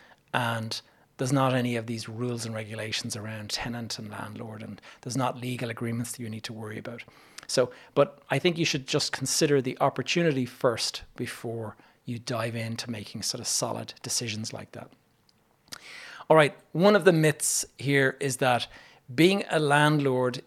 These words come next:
is, uh, well, it's funny, there's two myths here that are both contrary to one another. One myth was that being a landlord is very time consuming,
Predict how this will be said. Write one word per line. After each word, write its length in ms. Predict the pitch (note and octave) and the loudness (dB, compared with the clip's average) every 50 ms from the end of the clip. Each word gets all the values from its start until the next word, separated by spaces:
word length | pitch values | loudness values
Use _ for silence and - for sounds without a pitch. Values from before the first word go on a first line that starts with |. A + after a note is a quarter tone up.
| - | -6
is, 460 | C3+ C3 B2 B2+ B2 A#2+ A#2+ - - - - _ _ _ _ _ _ _ _ - | -4 -4 -2 -4 -4 -4 -4 -6 -6 -8 -14 _ _ _ _ _ _ _ _ -8
uh, 340 | C3+ B2 A#2 A#2 A2+ A#2 - - _ _ _ _ - | -6 -4 -4 -4 -4 -4 -6 -8 _ _ _ _ 0
well, 160 | D3 C#3 C3 | 2 2 2
it's 160 | C3 B2+ - | 2 0 -2
funny, 240 | - - D3 C#3 B2 | 0 0 0 0 0
there's 200 | A2+ B2 - - | 0 -2 -4 -4
two 220 | - - - F#3 | -2 0 0 2
myths 300 | E3 D3+ C#3+ C3+ - - | 4 4 4 4 2 2
here 160 | C#3 C3+ C3 B2 | 2 2 2 2
that 140 | A#2+ A#2+ | 2 0
are 240 | A#2 A2+ A2 - - - _ _ - | -2 -2 -2 -4 -6 -8 _ _ -4
both 380 | C3 A#2+ A#2 A#2 - - - | -4 -4 -4 -4 -8 -12 -10
contrary 560 | - - C3+ B2 B2 - - C3+ B2 A#2+ A#2 A2 | -6 -4 -2 -2 -2 0 2 2 2 2 0 -4
to 120 | - B2+ | -6 -6
one 140 | A#2+ A#2+ A#2+ | -4 -4 -4
another. 320 | A#2+ A#2+ A#2+ A2+ A2+ A2 - - - - - _ | -2 -4 -4 -4 -6 -8 -10 -14 -20 -20 -14 _
One 260 | - C#3 F3 G3 F#3 | 2 6 8 8 10
myth 260 | F3 E3 D#3+ D#3 - - | 10 10 8 8 6 2
was 200 | C3+ C3+ B2 - | 2 2 2 2
that 240 | C3 A#2 A2+ A2+ | 0 0 0 2
being 180 | D3+ F3 F#3+ F3+ | 2 4 6 6
a 40 | D#3 | 6
landlord 580 | D3 C#3+ C#3+ C#3+ D3 C#3 C#3+ C3+ C3+ C3 - - | 6 6 4 4 4 4 4 4 4 2 0 -2
is 140 | B2+ - B2+ | -6 -4 -2
very 180 | B2+ A#2+ A#2 | -2 -2 -2
time 320 | A2+ - - C3 B2+ C3 B2+ | -2 -4 -2 -2 -2 -2 -2
consuming, 520 | A#2+ A#2 - - A2+ A2+ G#2+ G#2+ A#2+ | -2 -4 -4 -4 -6 -6 -8 -10 -12